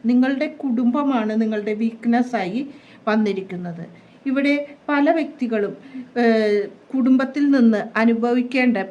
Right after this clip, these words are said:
പലതും, സ്നേഹമായിരിക്കാം, സമ്പത്തായിരിക്കാം, അല്ലെങ്കിൽ മറ്റു കാര്യങ്ങൾ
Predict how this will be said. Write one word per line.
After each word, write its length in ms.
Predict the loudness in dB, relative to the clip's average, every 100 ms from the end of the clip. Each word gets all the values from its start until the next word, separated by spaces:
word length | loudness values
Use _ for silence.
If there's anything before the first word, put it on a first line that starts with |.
| 0
പലതും, 500 | 2 2 0 -2 -4 -10 -2
സ്നേഹമായിരിക്കാം, 1000 | 0 0 2 2 4 2 -2 -2 -4 -2
സമ്പത്തായിരിക്കാം, 1080 | 0 2 2 0 -2 -2 -2 -6 -8 -10 -12 -16 -20 -10 -2
അല്ലെങ്കിൽ 460 | 0 2 0 -2
മറ്റു 360 | 0 -2 -2 -4
കാര്യങ്ങൾ 540 | 0 0 -2 -4 -6